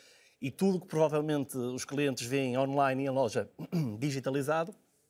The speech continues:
é feito a partir de Portugal. Eh, um, uma nota interessante. Ehm,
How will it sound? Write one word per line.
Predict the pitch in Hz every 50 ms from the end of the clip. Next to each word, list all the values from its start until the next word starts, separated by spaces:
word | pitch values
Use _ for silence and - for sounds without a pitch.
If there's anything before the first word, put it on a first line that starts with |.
| _ _ - - -
é | 143 135
feito | - 143 117 131
a |
partir | 117 120 113 131 127
de | -
Portugal. | - - - 120 117 117 117 - - - - - - - _ _
Eh, | - 147 147
um, | - 180
uma | 175 - 170 175 180
nota | 190 175 160 185
interessante. | 175 151 160 151 - - 139 127 120 120 - - - _ - - - _ _ -
Ehm, | - 151 147 147 147 - 147 135 -